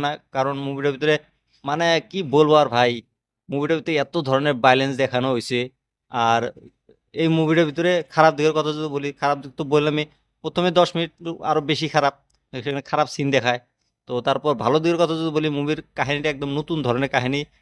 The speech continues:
এরকম কাহিনী হয়তো আমরা এর আগে কোনোদিন দেখি না গিয়া। তো আমার কাছে এই কাহিনীটা ভালো লাগছে। তো তোমরা যদি এই মুভিটা দেখতে চাও, একবার দেখতেই পারো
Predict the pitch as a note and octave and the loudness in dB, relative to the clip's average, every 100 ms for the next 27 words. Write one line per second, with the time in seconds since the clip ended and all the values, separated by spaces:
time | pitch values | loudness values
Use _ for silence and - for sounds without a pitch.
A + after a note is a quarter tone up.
0 | _ D#3 D3+ E3+ D#3+ D3+ D#3+ C#3+ D#3 D3+ | _ -8 -6 -2 0 2 2 2 2 0
1 | D3+ D3+ D3 D3 C3+ C#3+ C#3+ C3 B2 C#3 | 2 2 2 0 -6 -8 -6 -4 -4 -4
2 | C3 C3+ C3 _ D3+ C#3 C#3+ C#3+ D#3+ D#3 | -4 -6 -8 _ -4 0 0 0 -2 0
3 | E3+ D#3+ - - C3+ C#3 D3+ C#3+ A#2+ A#2+ | -2 -2 -6 -2 -2 0 0 0 0 2
4 | D3 - C#3+ D3 _ _ _ - F3+ F3 | 2 0 -6 -8 _ _ _ -6 -4 -4
5 | F3+ F#3 F#3 F3+ F3+ F3+ E3+ E3+ D#3 F3 | -4 -2 0 0 0 0 -2 -4 0 0
6 | F3 - D#3+ D3 D#3+ C#3 D3 F3+ D#3 C#3+ | 0 -2 -6 0 -2 0 -2 0 0 0